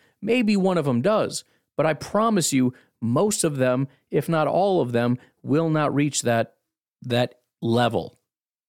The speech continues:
So this was just sort of a, uh, uh, it's, it's, again, it's perspective.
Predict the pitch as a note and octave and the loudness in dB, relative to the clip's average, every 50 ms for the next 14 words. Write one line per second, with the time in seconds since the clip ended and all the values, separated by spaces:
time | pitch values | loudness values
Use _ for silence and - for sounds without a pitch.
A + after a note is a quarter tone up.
0 | _ _ _ _ _ _ _ _ _ _ _ _ _ _ _ _ _ _ _ _ | _ _ _ _ _ _ _ _ _ _ _ _ _ _ _ _ _ _ _ _
1 | _ _ _ _ _ _ _ _ _ _ - - C3+ B2+ B2 - - - - - | _ _ _ _ _ _ _ _ _ _ -2 0 0 0 0 -2 -6 -12 -20 -20
2 | _ _ _ _ - D3 D3+ - F#3+ D#3+ C#3 F3 E3+ - - F3 E3+ D#3+ D#3 C#3 | _ _ _ _ -2 -2 0 0 0 0 2 0 0 0 2 2 2 2 2 2
3 | C#3+ C#3+ C#3 C3+ C3+ C3 B2+ A#2+ A#2+ A#2 A#2+ A2+ - _ _ _ _ _ _ _ | 2 2 2 2 2 2 2 2 2 0 0 -2 -6 _ _ _ _ _ _ _
4 | _ _ _ _ _ _ _ _ _ _ _ _ _ _ _ _ _ _ _ _ | _ _ _ _ _ _ _ _ _ _ _ _ _ _ _ _ _ _ _ _
5 | _ _ _ _ _ _ _ _ _ _ _ _ _ - - - - - - - | _ _ _ _ _ _ _ _ _ _ _ _ _ -18 -16 -12 -10 -10 -8 -6
6 | - - - - D3 - - - C#3 B2+ - - - C#3+ C3 C#3+ C3 A#2 A2 - | -6 -4 -2 -2 -4 -4 -4 -6 -6 -6 -4 -4 -2 -2 0 0 0 -2 -2 -4
7 | - A#2 - - - D3+ - - - C3 - - - - - - - | -6 -6 -6 -6 -4 -4 -2 -2 -2 -4 -4 -4 -8 -12 -12 -14 -20